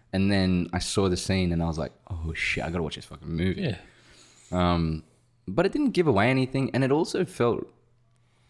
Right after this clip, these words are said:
Speaker 1: natural. It was
Speaker 2: Mm.
Speaker 1: shocking,
Speaker 2: Mm.
Speaker 1: but, uh, I mean, if, honestly, it's shocking. You, you, if you were in the situation,
Speaker 2: Oh.
Speaker 1: you were standing there,
Speaker 2: Yeah.
Speaker 1: you'd be f-, you'd be freaking
Speaker 2: <laughs>
Speaker 1: out.
Speaker 2: Yeah.
Speaker 1: But if,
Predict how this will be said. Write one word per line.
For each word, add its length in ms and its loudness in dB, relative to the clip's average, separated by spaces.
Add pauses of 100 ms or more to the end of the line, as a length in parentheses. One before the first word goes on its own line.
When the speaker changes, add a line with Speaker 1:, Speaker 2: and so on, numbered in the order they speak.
(680)
Speaker 1:
natural. 680 2
It 100 4
was 140 4
Speaker 2:
Mm. 20 2
Speaker 1:
shocking, 640 -2 (140)
Speaker 2:
Mm. 200 0 (360)
Speaker 1:
but, 400 0 (600)
uh, 80 2 (140)
I 80 2
mean, 300 2
if, 200 2 (240)
honestly, 680 2 (280)
it's 160 2
shocking. 460 0
You, 160 2
you, 160 0
if 160 0
you 80 8
were 60 6
in 180 2
the 80 2
situation, 720 2
Speaker 2:
Oh. 40 2
Speaker 1:
you 80 4
were 40 0
standing 400 0
there, 220 -2
Speaker 2:
Yeah. 260 0
Speaker 1:
you'd 120 -4
be 100 -2 (120)
f-, 280 -12
you'd 160 -2
be 100 -4
freaking 680 0
Speaker 2:
<laughs> 120 4
Speaker 1:
out. 140 0 (140)
Speaker 2:
Yeah. 140 0 (380)
Speaker 1:
But 260 4
if, 300 0